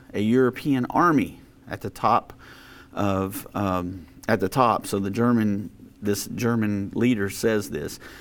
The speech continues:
that, um, not only will they have nuclear weapons at their disposal, but they're going to have a European army.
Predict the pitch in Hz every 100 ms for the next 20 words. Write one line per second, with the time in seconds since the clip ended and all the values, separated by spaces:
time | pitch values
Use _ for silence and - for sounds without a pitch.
0 | - - 110 101 98 - 101 92 101 -
1 | - 113 117 127 127 110 107 107 113 104
2 | 104 113 120 107 104 120 113 104 107 123
3 | - - 98 - 98 92 - 104 110 131
4 | 113 107 104 107 110 104 - - 104 104
5 | - 113 101 98 98 95 - - - -
6 | - 104 101 101 101 92 95 110 92 -